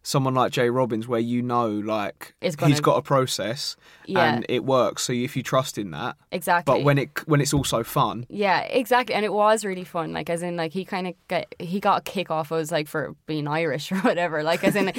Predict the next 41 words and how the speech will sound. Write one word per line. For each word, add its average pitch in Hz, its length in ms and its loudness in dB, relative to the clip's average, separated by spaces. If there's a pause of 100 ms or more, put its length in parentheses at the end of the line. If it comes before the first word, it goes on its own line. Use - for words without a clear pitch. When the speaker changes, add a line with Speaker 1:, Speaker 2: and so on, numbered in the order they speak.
Speaker 1:
<laughs> - 120 -12
Speaker 2:
there 240 100 8
was 247 160 6
parts 214 360 0
during 208 280 2
some 196 260 -2
songs 175 320 2
that - 140 -6
when 165 100 -2
I 208 80 -2
think 208 220 -4
back - 240 -2
on 165 80 -2
it - 80 -6
<laughs> - 40 0
were 220 60 0
so - 320 2
embarrassing. 190 580 -2
I 165 80 -4
guess, 190 220 -2
like, 175 180 -4 (280)
just 208 220 0
with 180 200 2 (240)
our 170 140 4
accent. 165 560 -2 (320)
Um, 151 460 -2 (280)
like, 170 220 -2 (340)
there 202 120 4
were 190 80 4
<laughs> - 0 -
certain 226 640 -2
words, 196 360 2
like, 190 220 -2
in 190 100 -4
our 190 140 2
songs 202 320 0
that - 100 -2
I 185 160 2
didn't 190 220 -2
really 190 200 -2
pronounce 180 680 -2